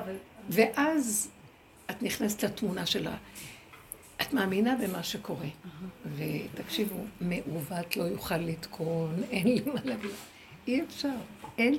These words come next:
Speaker 2: תקנה פה, אתם לא מבינים, הוא מראה יותר ויותר, אין תקנה. זה יחזור על עצמו ככלב ששב על קיאו,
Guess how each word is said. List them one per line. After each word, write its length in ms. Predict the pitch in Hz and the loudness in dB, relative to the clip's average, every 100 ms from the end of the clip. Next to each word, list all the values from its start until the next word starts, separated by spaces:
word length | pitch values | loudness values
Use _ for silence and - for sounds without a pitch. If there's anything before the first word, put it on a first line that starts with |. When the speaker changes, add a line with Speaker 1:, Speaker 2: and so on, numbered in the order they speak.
| - | 2
Speaker 2:
תקנה 560 | 247 - 202 190 208 254 - | -4 -2 -2 0 0 -2 -6
פה, 80 | 214 151 | -8 -8
אתם 180 | - 175 | -4 0
לא 80 | |
מבינים, 260 | 185 247 208 | 2 4 4
הוא 80 | 196 | 4
מראה 220 | 190 226 | 4 4
יותר 320 | 214 208 202 202 | 4 4 2 0
ויותר, 220 | 196 - | -6 -2
אין 160 | 247 | 2
תקנה. 360 | 277 - - 165 - - - - | 2 0 -4 -6 -8 -14 -18 -8
זה 80 | 233 | -2
יחזור 360 | 214 208 208 202 | -2 0 0 2
על 80 | 196 | 0
עצמו 480 | 190 208 185 180 170 | -2 -2 -2 -2 -2
ככלב 400 | - - 254 202 | -6 0 2 2
ששב 360 | - 214 - 220 | 0 -2 -2 -4
על 80 | |
קיאו, 380 | 214 - 190 190 | -6 -2 -2 -2